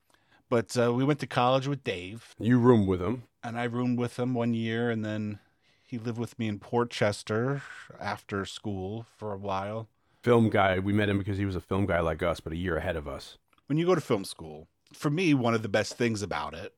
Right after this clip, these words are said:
Speaker 1: and I'm sure we've talked about it before, is not just, like, the education, but that you meet people that share a passion that you have, that maybe you didn't know a lot of people in high school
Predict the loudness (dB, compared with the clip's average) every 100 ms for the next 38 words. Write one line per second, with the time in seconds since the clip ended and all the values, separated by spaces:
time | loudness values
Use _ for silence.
0 | _ -18 -16 -12 -10 -10 -12 -14 -14 -16
1 | -16 -18 -20 _ -18 -16 -20 _ _ _
2 | _ _ -8 -6 -4 -8 -12 -16 _ _
3 | _ _ _ _ _ 2 2 0 -4 -2
4 | -4 -4 -4 -4 -8 -4 -2 0 -2 -4
5 | -8 -10 -8 -4 2 2 0 -6 -6 -2
6 | -2 -2 -4 -4 0 0 0 -2 -2 -2
7 | -2 -12 -16 -20 _ _ _ -16 -16 -16
8 | -18 -20 -20 _ _ _ _ _ _ -6
9 | -2 0 0 -2 -2 -2 -2 -2 -2 -2
10 | -4 -8 -16 -16 -16 -14 -16 -18 -18 -20